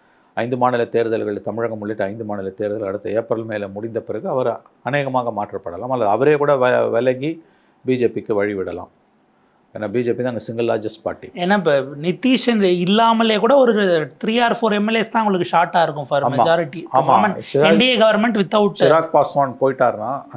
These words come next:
Speaker 1: சிராக் பாஸ்வான் ட்வென்டி ஒன் பிளஸ் பி ஜே பியோட நைன்டி ஃபைவ் வேணுமோ,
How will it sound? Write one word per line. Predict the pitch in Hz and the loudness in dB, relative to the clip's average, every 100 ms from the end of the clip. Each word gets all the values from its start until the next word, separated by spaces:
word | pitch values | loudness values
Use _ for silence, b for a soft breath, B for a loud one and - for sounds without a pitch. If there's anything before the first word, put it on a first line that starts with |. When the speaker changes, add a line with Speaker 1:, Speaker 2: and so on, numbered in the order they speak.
| 110 | -10
Speaker 1:
சிராக் | 120 135 - | 0 0 2
பாஸ்வான் | 120 - 113 | -2 -4 -6
ட்வென்டி | 110 110 127 | -6 -4 -4
ஒன் | 127 127 | -4 -4
பிளஸ் | 117 - 110 | -4 -4 -6
பி | 98 104 | -6 -6
ஜே | 117 | -4
பியோட | 110 107 98 | -4 -4 -4
நைன்டி | 101 113 113 | -6 -6 -6
ஃபைவ் | 113 | -6
வேணுமோ, | 107 95 90 85 | -6 -8 -12 -20